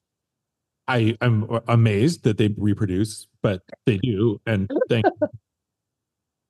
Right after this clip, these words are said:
Speaker 1: you know, I
Speaker 2: They're
Speaker 1: think
Speaker 2: able to pull it off somehow.
Speaker 1: actually, I appreciate your candor about Fairbanks, and I think your experience is extremely common.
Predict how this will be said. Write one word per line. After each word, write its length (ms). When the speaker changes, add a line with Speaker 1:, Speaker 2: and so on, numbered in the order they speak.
Speaker 1:
you 80
know, 60
I 60
Speaker 2:
They're 80
Speaker 1:
think 100
Speaker 2:
able 140
to 80
pull 240
it 60
off 220
somehow. 380
Speaker 1:
actually, 360
I 80
appreciate 460
your 160
candor 640
about 540
Fairbanks, 420
and 120
I 80
think 320
your 340
experience 580
is 300
extremely 760
common. 500